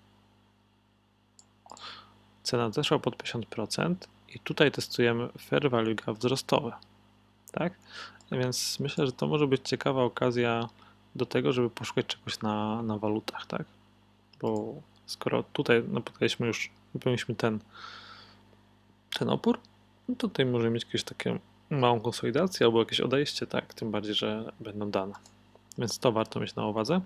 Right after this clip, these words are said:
No i tak w sumie bardziej, mm, do dzienniczka. Pisałem o tym ostatnio na Discordzie.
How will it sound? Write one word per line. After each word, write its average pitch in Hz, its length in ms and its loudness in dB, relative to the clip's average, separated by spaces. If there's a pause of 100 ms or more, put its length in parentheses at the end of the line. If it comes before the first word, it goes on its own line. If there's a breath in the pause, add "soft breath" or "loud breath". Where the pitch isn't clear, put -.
(640 loud breath)
No 180 80 -2
i 190 40 0
tak 170 140 2
w - 40 -4
sumie 139 220 0
bardziej, 117 520 0 (240)
mm, 113 640 -6
do 110 180 0
dzienniczka. 113 640 0 (1300)
Pisałem 123 280 -2
o 127 40 -4
tym 117 180 -6
ostatnio - 360 -4
na 107 460 0
Discordzie. 110 540 0